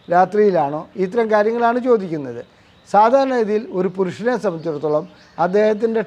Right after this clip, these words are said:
ടെസ്റ്റോസ്റ്ററോണിൻ്റെ ലെവല് രാവിലെയാണ് ഏറ്റവും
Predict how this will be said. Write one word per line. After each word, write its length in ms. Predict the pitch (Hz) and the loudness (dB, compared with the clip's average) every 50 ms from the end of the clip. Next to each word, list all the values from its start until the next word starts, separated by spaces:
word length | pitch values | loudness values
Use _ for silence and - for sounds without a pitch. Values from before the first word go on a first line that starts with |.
| - | 2
ടെസ്റ്റോസ്റ്ററോണിൻ്റെ 880 | 190 180 165 - - 214 226 226 220 226 233 226 226 226 226 226 208 196 175 | 2 2 2 2 2 4 4 4 4 0 -2 -2 0 0 0 -2 -2 -2 0
ലെവല് 300 | 151 143 139 139 131 139 151 - _ _ _ _ _ _ _ _ _ _ _ _ _ _ _ _ _ _ _ _ _ _ _ _ - 147 | 0 -2 -2 -2 -4 -6 -6 -8 _ _ _ _ _ _ _ _ _ _ _ _ _ _ _ _ _ _ _ _ _ _ _ _ 0 2
രാവിലെയാണ് 640 | 170 180 190 208 226 240 240 233 214 196 185 185 190 185 175 | 4 6 6 6 4 4 4 4 4 4 4 2 0 0 0
ഏറ്റവും 260 | 170 170 - 185 185 | 0 0 -2 -4 -4